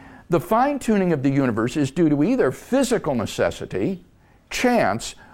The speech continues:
or design. The first alternative holds that there's some unknown theory of everything, or toe, that would explain the way the universe is. It had to be that way.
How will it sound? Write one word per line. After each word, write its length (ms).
or 460
design. 680
The 80
first 340
alternative 640
holds 500
that 140
there's 180
some 380
unknown 560
theory 500
of 140
everything, 680
or 120
toe, 560
that 220
would 160
explain 1000
the 80
way 480
the 120
universe 600
is. 320
It 100
had 580
to 60
be 220
that 240
way. 380